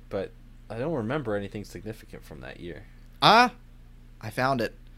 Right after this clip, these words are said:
Speaker 2: The Lizzie
Speaker 1: Hmm.
Speaker 2: McGuire movie was officially
Speaker 1: Ah,
Speaker 2: released in two thousand three.
Speaker 1: the Lizzie McGuire movie. That's the one where she goes to, what, is it Rome?
Speaker 2: Uh,
Speaker 1: Was
Speaker 2: I
Speaker 1: it
Speaker 2: bel-,
Speaker 1: Rome she
Speaker 2: Rome?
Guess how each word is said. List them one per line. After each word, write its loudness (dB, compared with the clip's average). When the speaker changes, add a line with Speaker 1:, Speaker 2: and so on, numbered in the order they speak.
Speaker 2:
The 0
Lizzie 6
Speaker 1:
Hmm. 8
Speaker 2:
McGuire 6
movie 6
was 2
officially 4
Speaker 1:
Ah, 12
Speaker 2:
released 10
in 2
two -2
thousand 4
three. 0
Speaker 1:
the -4
Lizzie -2
McGuire 2
movie. -4
That's 4
the 4
one 4
where 4
she -4
goes 4
to, 0
what, 4
is -2
it 2
Rome? 4
Speaker 2:
Uh, 4
Speaker 1:
Was 4
Speaker 2:
I 8
Speaker 1:
it -2
Speaker 2:
bel-, 4
Speaker 1:
Rome 4
she -4
Speaker 2:
Rome? 6